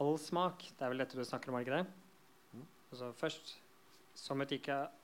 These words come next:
Speaker 1: for alvorlig eksempel innen fysisk smak, finnes det en matrett alle liker, noe alle med glede spiser eller drikker? Fårikål.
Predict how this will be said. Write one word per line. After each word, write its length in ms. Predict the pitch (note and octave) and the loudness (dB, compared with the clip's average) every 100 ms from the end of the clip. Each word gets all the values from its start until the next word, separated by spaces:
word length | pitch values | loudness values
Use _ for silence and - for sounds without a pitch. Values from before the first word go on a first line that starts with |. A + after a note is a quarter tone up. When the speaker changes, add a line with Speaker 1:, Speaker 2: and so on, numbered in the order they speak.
| - - - | -20 -20 -4
Speaker 1:
for 220 | C3 C3 | 0 2
alvorlig 340 | C3 C3 B2 | 2 2 0
eksempel 460 | C3 C#3+ B2 F3 F3 D#3+ | 0 -2 -2 0 -2 0
innen 200 | B2+ B2 | 0 0
fysisk 400 | - A#2+ C3+ - | -2 -4 -6 -8
smak, 320 | - E3+ F3 - - - - - - | -2 -2 -2 -12 -20 -20 -20 -20 -2
finnes 260 | D#3+ C#3+ D3 | 2 2 2
det 80 | D3 | 4
en 80 | C#3+ | 4
matrett 400 | B2 A#2+ D3 - | 4 0 -2 0
alle 280 | D3+ C3+ D#3+ | 0 2 0
liker, 320 | C3+ - F#3+ F3 | 0 -2 -2 4
noe 180 | D#3+ D#3 | 6 6
alle 180 | B2+ B2+ | 4 0
med 120 | D3+ | 0
glede 220 | C#3+ B2+ | 0 -2
spiser 380 | - B2+ - D3 | -4 -6 -4 -2
eller 160 | C#3+ D3+ | -2 -2
drikker? 320 | C#3 - G#3 - - - - - - - - - - - - - - - - - - - - - | -6 -8 -12 -12 -20 -20 -20 -20 -20 -20 -20 -20 -20 -20 -20 -20 -20 -20 -20 -20 -20 -20 -20 0
Fårikål. 460 | D3 C#3 C#3 G3+ | 4 6 6 4